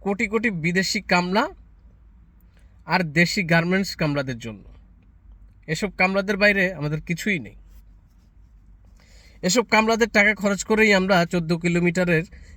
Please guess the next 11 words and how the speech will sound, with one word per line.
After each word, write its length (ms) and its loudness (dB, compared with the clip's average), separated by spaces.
গিনেস 380 4
রেকর্ড 220 -4
করি, 260 -18
কোটি 240 -4
কণ্ঠে, 520 0
কোটি 200 -2
কোটি 200 0
কণ্ঠে 400 2
জাতীয় 320 0
সঙ্গীত 460 -4
গাই। 220 -8